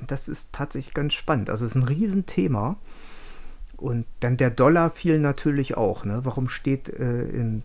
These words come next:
in God We Trust so auf dem, auf dem Dollar, diese amerikanische Währung? Äh, also so, pf, das, das ist echt irgendwie nicht klein, das Wort Vertrauen oder das Thema Vertrauen.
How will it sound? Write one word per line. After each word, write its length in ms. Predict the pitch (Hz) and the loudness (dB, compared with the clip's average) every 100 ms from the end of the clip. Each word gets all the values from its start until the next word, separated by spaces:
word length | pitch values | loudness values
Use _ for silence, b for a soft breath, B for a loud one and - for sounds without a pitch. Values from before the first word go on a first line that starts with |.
| - | -4
in 220 | 110 - | -6 -4
God 260 | - 117 - | -4 -6 -4
We 120 | 117 | -6
Trust 520 | - - 113 147 - - | -6 -4 -4 -4 -6 0
so 260 | 175 180 170 | 0 0 -2
auf 200 | - 127 | -4 -4
dem, 140 | - | -6
auf 160 | - - | -6 -4
dem 140 | 117 | -2
Dollar, 320 | 110 120 165 | 0 0 0
diese 280 | 175 127 120 | -2 -4 -2
amerikanische 680 | 110 113 113 - 113 110 110 | -2 -2 -4 -4 -4 -4 -4
Währung? 380 | 110 127 202 226 B B B B B B - | -2 -2 -2 -4 B B B B B B -10
Äh, 200 | - 143 - - | -2 -2 -2 -4
also 220 | - 139 147 - - | -2 -2 -4 -10 -8
so, 200 | - 151 - | -2 -2 -4
pf, 220 | - - - - - | -10 -12 -12 -10 -8
das, 300 | 101 - - | -6 -6 -6
das 240 | - - - | -8 -8 -8
ist 280 | - - | -8 -6
echt 300 | 160 - - - | -4 -6 -8 -2
irgendwie 560 | 165 185 160 151 143 - - - - - | 0 0 0 -2 -4 -6 -12 -12 -12 -4
nicht 340 | 120 147 - - | 2 2 2 -4
klein, 460 | - 233 120 95 92 | -2 0 0 -2 -4
das 280 | 95 - 101 | -6 -6 -2
Wort 240 | 95 90 | -2 -2
Vertrauen 720 | - 104 - 98 95 90 90 | -4 -4 -2 0 0 0 -4
oder 220 | - 107 | -4 -4
das 180 | 95 92 | -4 -4
Thema 260 | - 147 117 | 0 2 2
Vertrauen. 640 | - 156 - - - - | -4 -6 -6 -4 -4 -6